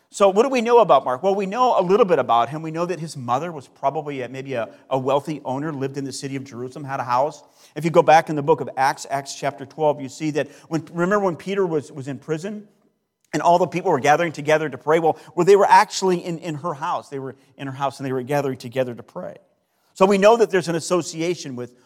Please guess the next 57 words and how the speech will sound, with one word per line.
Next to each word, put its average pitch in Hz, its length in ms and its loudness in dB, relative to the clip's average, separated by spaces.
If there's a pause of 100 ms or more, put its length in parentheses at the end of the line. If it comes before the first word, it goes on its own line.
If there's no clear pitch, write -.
(160)
with 135 320 -8
the, 131 160 -8 (200)
the, 127 140 -10
the 123 120 -10
book 139 180 -6
of 131 100 -10
Acts - 560 -6
and 120 340 -14
gathering 151 360 4
together 135 400 0 (180)
and 143 80 -6
the 147 60 0
church 147 300 -6
people 131 220 -8
gathering 127 360 -4
together, 120 500 -8
eh, 110 160 -14 (240)
to 131 80 -12
prayer. 117 320 -8 (220)
In 185 120 4
Acts 196 200 2
chapter 185 260 2
thirteen, 190 420 -2
we 165 140 0
actually 165 280 -2
find 190 220 -2
a 220 40 -2
little 220 160 4
bit 240 120 6
more 254 200 0
information 247 480 -6
about 143 240 6
him. 110 140 -6 (240)
We 196 100 0
find 240 260 6
that 240 80 6
he's 220 140 0
traveling 220 600 4
with, 180 180 2
with, 170 200 -6 (100)
uh, 170 280 6
with 185 160 0
Paul, 196 460 8 (160)
and, 196 140 2
and 208 140 2
he's 208 200 0
a, 233 100 6
he's 214 220 0
a 208 60 0
partner. 233 400 2
He's 185 180 -6
a 190 60 -2
helper. 190 440 0
He's 143 160 -12
just 156 180 -16
kind 175 200 -8
of 190 120 -8